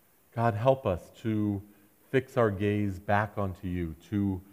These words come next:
to look at you, to put our trust in you again and again. Thank you, God.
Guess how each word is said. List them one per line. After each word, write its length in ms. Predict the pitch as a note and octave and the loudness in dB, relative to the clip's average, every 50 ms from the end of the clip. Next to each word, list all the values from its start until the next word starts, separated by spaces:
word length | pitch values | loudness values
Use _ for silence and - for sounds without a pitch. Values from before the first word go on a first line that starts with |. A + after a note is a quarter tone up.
| - - _ _ _ _ _ - | -20 -20 _ _ _ _ _ -6
to 80 | - A2+ | -4 -4
look 460 | G2 G2+ G2+ G#2 A#2 C3+ C3+ - - - | -2 -2 0 0 2 0 0 -2 -6 -8
at 180 | - A#2+ A2 F2+ | -8 -6 -6 -6
you, 340 | A#2 G2+ G2+ G2+ G2 F#2+ F2+ | -4 -2 -2 -2 -2 -2 -4
to 100 | - F#2+ | -6 -10
put 200 | - - A2+ G#2+ | -6 -2 0 0
our 120 | G#2 G2 | 0 0
trust 520 | F#2+ - - - G2+ G2 F2+ - - - | -2 -6 -6 -4 -4 -4 -4 -6 -10 -10
in 100 | G#2 F#2 | -10 -8
you 400 | F#2 F#2 F#2 F#2 F#2 F2+ F#2 F#2+ - - | -6 -6 -6 -6 -6 -8 -10 -10 -12 -12
again 560 | G2 F2+ E2+ - - F2 E2+ F2 F2 F2 F2 - - | -12 -12 -10 -10 -8 -6 -6 -6 -6 -6 -8 -12 -12
and 120 | G2 F2+ F2+ | -12 -12 -12
again. 420 | D#2+ - - E2+ D#2+ D#2+ D2+ D#2 D2+ D2+ - _ _ _ _ _ _ _ _ _ _ _ _ _ _ _ _ _ _ _ _ _ _ _ _ _ _ _ _ - - | -12 -12 -12 -12 -12 -12 -12 -14 -18 -20 -20 _ _ _ _ _ _ _ _ _ _ _ _ _ _ _ _ _ _ _ _ _ _ _ _ _ _ _ _ -6 -2
Thank 280 | A2+ A2 G#2+ G2+ - | -2 -2 -2 -2 -6
you, 80 | - F#2 | -8 -8
God. 320 | D#2+ - D#2+ C#2 C2+ C#2 | -8 -8 -10 -12 -14 -16